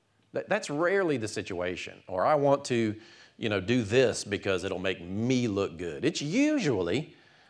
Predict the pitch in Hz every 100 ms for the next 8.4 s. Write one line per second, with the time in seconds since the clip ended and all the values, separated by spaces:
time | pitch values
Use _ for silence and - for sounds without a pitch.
0 | _ _ _ - 104 165 139 139 156 -
1 | 226 254 - - _ _ - 107 147 135
2 | 143 143 151 156 165 165 156 147 - 175
3 | - - 123 - 156 220 - - 147 -
4 | 127 123 117 143 160 156 143 151 151 147
5 | 123 117 120 117 - - 117 117 151 143
6 | - - - 135 147 104 58 - - -
7 | 87 123 - - - - - - - -
8 | 127 147 143